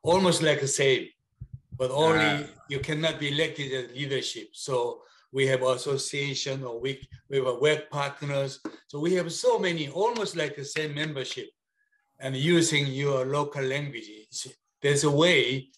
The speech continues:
Speaker 1: for you to work together as a team.
Speaker 2: À, à, trong wec thì chúng tôi có một cái, cái sự linh hoạt, đó là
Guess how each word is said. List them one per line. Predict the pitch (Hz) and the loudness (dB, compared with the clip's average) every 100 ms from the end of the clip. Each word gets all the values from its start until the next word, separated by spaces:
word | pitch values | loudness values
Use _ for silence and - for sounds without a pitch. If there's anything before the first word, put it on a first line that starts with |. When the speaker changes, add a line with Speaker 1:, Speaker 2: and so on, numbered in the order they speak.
| _ | _
Speaker 1:
for | 139 | 2
you | 135 127 | 2 2
to | 135 | 4
work | 131 127 - | 4 4 0
together | 120 120 117 104 - - | -4 -2 -2 -4 -8 -12
as | 113 | -10
a | 113 | -8
team. | - 117 98 - - - - - | -8 -8 -8 -12 -12 -12 -10 -6
Speaker 2:
À, | 110 110 113 110 110 104 113 - - 127 | 0 0 0 0 -2 -6 -10 -16 -16 -10
à, | 113 107 | -8 -4
trong | - 151 | -2 0
wec | 156 202 | 0 -2
thì | 147 | -4
chúng | 135 151 | -8 -2
tôi | 156 | -2
có | 139 175 | 0 -4
một | 156 107 | -4 -6
cái, | 139 156 165 | -6 -6 -6
cái | 160 | -8
sự | - | -8
linh | 113 135 | -6 -4
hoạt, | 127 110 | -2 -2
đó | 123 | -2
là | 143 113 104 | 0 0 0